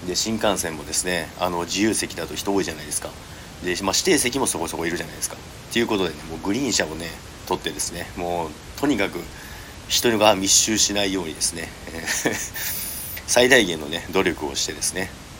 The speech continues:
えー、埼玉に来ておりますけど、まあ、今日もね、えー、これから、まあ、三時からなんですけど、三時開演してですね、そこからまた新幹線で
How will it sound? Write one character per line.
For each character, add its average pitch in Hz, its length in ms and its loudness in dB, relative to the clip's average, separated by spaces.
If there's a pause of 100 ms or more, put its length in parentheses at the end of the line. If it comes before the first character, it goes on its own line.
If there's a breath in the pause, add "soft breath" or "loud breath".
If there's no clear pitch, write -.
(160)
え 78 80 -6
ー、 73 40 -6
埼 90 160 -4
玉 - 180 -12
に - 80 -14
来 - 100 -6
て 85 60 -2
お 82 80 2
り 82 60 -2
ま 90 120 2
す - 100 2
け 82 100 0
ど、 78 100 0
ま 82 160 0
あ、 - 60 2
今 135 120 4
日 104 40 0
も 82 60 2
ね、 90 200 -2 (440 loud breath)
え 85 180 -4
ー、 - 20 -6
こ 98 100 0
れ 95 80 0
か 98 100 2
ら、 92 260 6
ま 120 60 0
あ、 123 40 0
三 202 200 2
時 120 80 -2
か 95 100 2
ら 90 80 2
な 80 80 -2
ん 78 80 -8
で 80 60 -6
す - 80 2
け 85 120 -2
ど、 92 240 2
三 117 220 0
時 - 100 -6
開 85 280 -4
演 82 180 -8
し - 120 -6
て 87 80 -6
で 78 80 -6
す - 120 -4
ね、 82 180 -6
そ - 160 -6
こ - 60 -10
か 117 60 4
ら 110 60 2
ま 104 100 0
た - 80 -4
新 104 160 0
幹 98 220 0
線 80 180 -4
で 73 120 -10